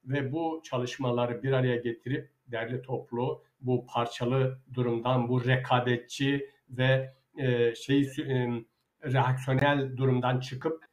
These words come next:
sadece ya da s-, sloganlarla, siyasetin, güncel siyasetin ihtiyacı olan kavramlarla, e, bu meseleyi anlatmak yerine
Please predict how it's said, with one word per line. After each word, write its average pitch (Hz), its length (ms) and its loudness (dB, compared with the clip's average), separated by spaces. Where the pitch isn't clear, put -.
sadece 151 680 -2
ya 139 200 0
da 139 80 0
s-, - 320 -14
sloganlarla, 156 1000 2
siyasetin, 135 880 -2
güncel 143 400 0
siyasetin 147 680 -2
ihtiyacı 139 520 -2
olan 175 400 0
kavramlarla, 143 1000 2
e, 135 300 -2
bu 156 80 -2
meseleyi 139 460 -2
anlatmak 131 560 -4
yerine 135 440 -2